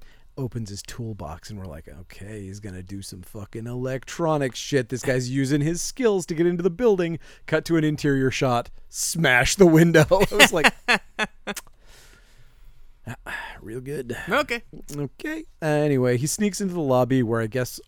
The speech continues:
Speaker 1: all of this security that we've been set up to know that there's always security on twenty-four hours a day is missing.
Speaker 2: They're probably drunk.
Speaker 1: They're probably drunk 'cause they, we've also been
Speaker 2: They've established that
Speaker 1: Yeah.
Speaker 2: the guy likes to drink.
Speaker 1: They do love to drink.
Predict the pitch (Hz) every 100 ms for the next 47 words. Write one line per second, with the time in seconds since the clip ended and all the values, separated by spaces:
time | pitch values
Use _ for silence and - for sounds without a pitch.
0 | - 120 170 156 139 - - - 208 151
1 | 143 - - - - 147 160 151 127 180
2 | - 160 190 - 170 180 196 170 147 -
3 | 147 131 - 123 175 175 170 170 - 196
4 | 170 147 135 143 143 - 104 131 131 170
5 | 175 180 175 160 185 156 151 - 120 113
6 | - - 110 - - 80 - 139 165 196
7 | 170 143 190 233 - - - 113 - -
8 | 110 113 87 104 - 123 139 143 - 120
9 | 110 110 - 117 117 117 117 110 - -
10 | 139 139 - 151 151 160 143 131 143 156
11 | 156 151 - 147 170 226 190 - - -
12 | - 107 113 127 147 135 123 117 117 101
13 | 80 -